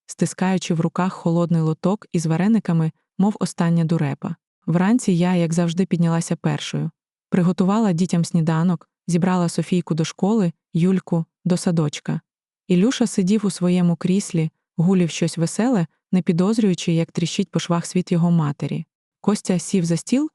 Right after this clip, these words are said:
жуючи яєчню, і навіть не глянув у мій бік. Наче нічого не сталося, наче не його словами мене розірвало зсередини,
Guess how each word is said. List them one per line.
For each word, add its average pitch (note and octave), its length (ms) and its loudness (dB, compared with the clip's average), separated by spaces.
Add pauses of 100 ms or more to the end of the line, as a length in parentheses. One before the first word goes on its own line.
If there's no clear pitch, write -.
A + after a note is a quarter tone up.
(200)
жуючи F3 400 0
яєчню, E3+ 600 0 (240)
і F3+ 80 2
навіть G3+ 320 2
не F3+ 80 2
глянув F3 420 2
у E3 80 -2
мій D#3+ 180 2
бік. C#3+ 300 -6 (380)
Наче F#3+ 300 0
нічого F#3+ 380 2
не F3 100 2
сталося, D3+ 580 -4 (360)
наче G3+ 300 0
не F#3+ 120 4
його F#3 220 2
словами F3+ 580 2
мене E3+ 320 2
розірвало E3 520 0
зсередини, D3+ 680 -2